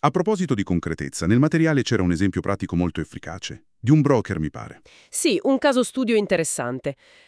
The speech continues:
Speaker 2: Questo broker analizza i dati del registro a fine semestre, usando il suo C R M, il software gestionale.
Speaker 1: E cosa nota?
Speaker 2: Nota un'anomalia evidente.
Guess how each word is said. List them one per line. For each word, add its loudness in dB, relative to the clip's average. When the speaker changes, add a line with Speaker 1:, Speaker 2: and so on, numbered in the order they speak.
Speaker 2:
Questo 0
broker 2
analizza 2
i 2
dati 2
del -2
registro -2
a -2
fine 0
semestre, -6
usando 4
il 2
suo 2
C -4
R 2
M, -2
il -4
software -4
gestionale. -6
Speaker 1:
E -2
cosa -2
nota? -12
Speaker 2:
Nota 4
un'anomalia 2
evidente. 0